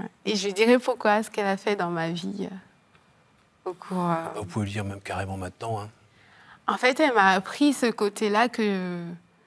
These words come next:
Speaker 1: que je connaissais pas de Jésus, son humilité.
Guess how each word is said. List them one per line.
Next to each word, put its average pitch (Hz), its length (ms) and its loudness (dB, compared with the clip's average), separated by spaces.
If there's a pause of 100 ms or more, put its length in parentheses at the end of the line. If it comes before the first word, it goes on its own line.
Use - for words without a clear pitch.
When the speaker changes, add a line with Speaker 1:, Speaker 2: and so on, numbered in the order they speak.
(1160)
Speaker 1:
que 220 100 -8
je - 100 -6
connaissais 214 400 -2
pas 240 240 4
de 220 140 2
Jésus, 202 560 -2
son 202 260 -2
humilité. 226 720 2